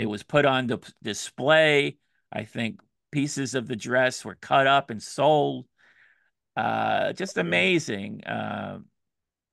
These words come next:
Speaker 2: you know, the, the industry that would crop up, you know, uh, around an, an assassination. Um,
Speaker 1: What do you think the next night when they try to, when they put that play on, how do you think that went? Like, how'd you like to be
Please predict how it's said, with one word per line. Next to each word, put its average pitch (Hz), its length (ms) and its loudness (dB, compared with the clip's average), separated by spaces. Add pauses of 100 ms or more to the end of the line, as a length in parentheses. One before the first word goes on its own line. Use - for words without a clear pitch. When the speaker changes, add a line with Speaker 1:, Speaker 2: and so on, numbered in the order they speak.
Speaker 2:
you 113 160 -10
know, 95 420 -8
the, 104 320 -12
the 117 120 -4
industry 147 680 0
that 117 140 0
would 113 200 -8
crop 131 420 2
up, 113 320 2 (920)
you 120 200 -6
know, 110 480 -4 (220)
uh, 80 560 -8 (200)
around 113 360 -4
an, 107 80 -4
an 98 260 -6
assassination. 110 880 -4 (420)
Um, 98 300 -6
Speaker 1:
What 147 100 4
do 180 80 4
you 170 60 -2
think 202 180 -2
the 180 100 0
next 160 360 0
night 143 320 0 (280)
when 123 140 -6
they 120 100 -2
try 127 200 2
to, 127 80 0 (120)
when 135 120 -6
they 123 80 0
put 131 200 -6
that 117 180 2
play 117 240 2
on, 92 400 -2 (200)
how 127 100 0
do 131 60 0
you 120 60 -2
think 117 200 0
that 98 200 2
went? 82 200 -6 (380)
Like, 85 240 -8 (200)
how'd 131 120 0
you 143 60 0
like 147 160 4
to 143 60 0
be 135 100 4